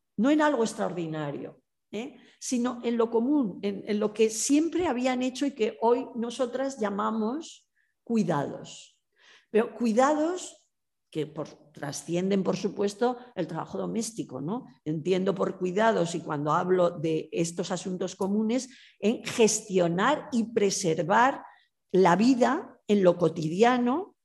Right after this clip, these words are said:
y en base a eso solucionar problemas, como decíamos antes, ir solucionando problemas, pero siempre desde esta perspe-, desde esta perspectiva de gestionar la vida en lo,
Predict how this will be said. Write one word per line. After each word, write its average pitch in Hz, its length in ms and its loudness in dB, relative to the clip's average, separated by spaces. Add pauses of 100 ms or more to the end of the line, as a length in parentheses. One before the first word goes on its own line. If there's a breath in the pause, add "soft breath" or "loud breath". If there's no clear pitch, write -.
(340)
y 233 180 6
en 208 160 8
base 254 280 4
a 285 40 4
eso 302 220 -2
solucionar 190 720 0
problemas, 143 600 -6
como 151 180 -6
decíamos 147 640 -4
antes, - 560 -8
ir 269 300 0
solucionando 208 880 -2 (320 loud breath)
problemas, 214 840 2 (300 soft breath)
pero 220 240 8
siempre 269 480 0
desde 220 260 0
esta 208 300 -2
perspe-, - 640 -10 (240)
desde 175 260 -4
esta 214 260 -2
perspectiva 220 680 0
de 160 100 2
gestionar 185 840 -2
la 165 160 -2
vida 262 440 -4
en 247 240 0
lo, 285 240 2